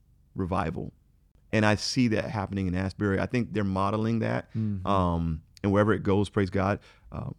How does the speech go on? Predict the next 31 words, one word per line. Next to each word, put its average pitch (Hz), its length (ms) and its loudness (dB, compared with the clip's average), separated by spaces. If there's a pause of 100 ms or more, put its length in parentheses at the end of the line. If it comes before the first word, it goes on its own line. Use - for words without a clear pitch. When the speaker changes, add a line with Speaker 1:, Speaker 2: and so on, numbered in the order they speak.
Speaker 1:
I 92 60 0
would, 85 220 -2 (100)
I 98 80 2
would 92 100 0
love 101 360 4
to 98 100 -2
see 110 420 2
it - 140 0
continue. 117 540 2 (320)
Um, 87 400 2 (340)
but 113 120 2
if - 140 -4
God 113 540 6
in 107 120 0
his 110 100 0
providence 95 600 0 (140)
does 101 240 0
not 98 280 -2 (500)
bring 101 260 -2
it - 140 -6
to 92 500 -2 (220)
Miami 98 460 0
or 82 60 -2
City 101 240 -2
Rev 95 240 0
or - 140 -8
a-, 92 200 -8
anywhere 98 420 0
in 95 100 -2
South 90 260 -4
Florida, 92 460 -2